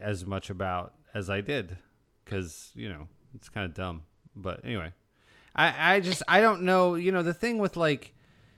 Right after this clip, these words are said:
the only sex that I've seen well portrayed in, in, in movies is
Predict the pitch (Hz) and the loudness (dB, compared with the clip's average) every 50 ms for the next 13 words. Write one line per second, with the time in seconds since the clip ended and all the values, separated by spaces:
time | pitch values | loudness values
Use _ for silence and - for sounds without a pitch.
0 | _ _ _ _ _ - 151 156 156 190 196 214 233 233 240 190 - - - - | _ _ _ _ _ -8 -4 0 2 4 4 4 2 2 0 0 -2 -4 -6 -2
1 | - 190 196 190 - - - 175 147 156 165 160 139 - - - 165 160 151 151 | 0 2 0 0 -2 -4 -2 0 2 4 4 2 0 -4 -6 -4 -2 -2 0 0
2 | 139 131 135 143 143 120 - - 147 131 - - - 131 131 127 127 120 113 113 | 2 2 2 2 2 0 -2 -2 -2 -2 -2 -2 0 2 2 2 2 2 0 -2
3 | 113 107 110 - - 113 117 113 113 110 110 110 107 - - - 123 123 117 110 | -2 -4 -6 -8 -6 -4 -2 -2 -2 -2 -4 -4 -6 -10 -14 -8 -4 -4 -4 -4
4 | 101 - _ - 95 123 120 123 131 143 175 196 202 165 147 131 127 120 110 - | -6 -10 _ -16 -10 -6 -4 -2 -2 -2 -2 -2 0 0 2 2 2 0 -2 -6
5 | - - 131 139 131 123 117 107 - - - | -10 -6 -2 0 0 0 0 -4 -8 -12 -16